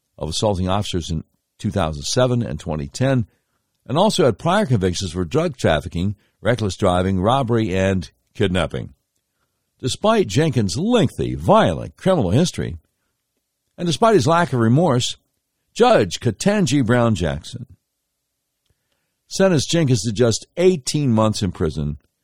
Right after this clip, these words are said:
followed by twelve months of supervised release. Followed by twelve months of supervised release.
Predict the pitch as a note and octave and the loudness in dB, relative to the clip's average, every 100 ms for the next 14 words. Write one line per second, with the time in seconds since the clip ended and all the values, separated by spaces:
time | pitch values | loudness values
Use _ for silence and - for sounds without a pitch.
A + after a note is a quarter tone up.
0 | _ _ _ _ _ - D3+ C#3+ G#2+ G2 | _ _ _ _ _ -4 0 2 2 0
1 | - D3+ C3+ A#2 A2 E2+ - A2 E2 E2 | 0 2 4 2 0 -2 -2 -2 -2 -2
2 | D#2 D#2 - D#2 F2 E2 - - _ _ | -2 -2 -4 -4 -4 -4 -8 -16 _ _
3 | _ _ _ _ _ _ _ _ _ _ | _ _ _ _ _ _ _ _ _ _
4 | _ _ _ _ _ - E3 C#3 G2+ F2 | _ _ _ _ _ -2 0 2 0 -2
5 | - C#3+ C3+ G#2+ G2 E2+ - E3+ D#3+ F2 | -2 -2 0 0 -2 -4 -6 -6 -4 -4
6 | D#2 C#2+ D2 - - F#2 C3+ B2 - - | -4 -4 -6 -8 -6 -2 0 0 -4 -10